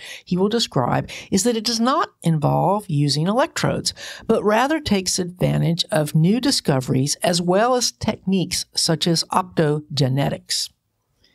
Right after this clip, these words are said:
Today's episode is rather technical, so I want to give you a little background information before we jump into the interview.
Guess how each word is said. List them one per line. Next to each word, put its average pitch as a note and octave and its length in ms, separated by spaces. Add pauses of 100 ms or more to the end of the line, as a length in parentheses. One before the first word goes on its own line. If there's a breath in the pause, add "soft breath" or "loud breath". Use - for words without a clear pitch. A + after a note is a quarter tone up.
(420 soft breath)
Today's G#4+ 340
episode A#3 380
is E3 240
rather G#3+ 320
technical, F#3 680 (1160 loud breath)
so - 180
I C#4 40
want F#4 180
to F4 60
give A3+ 240
you F#3+ 180
a - 40
little F#3+ 300
background D#3+ 720
information C#3+ 640
before F3+ 380
we F#3+ 100
jump B2+ 320
into B2+ 240
the - 220
interview. C#3 460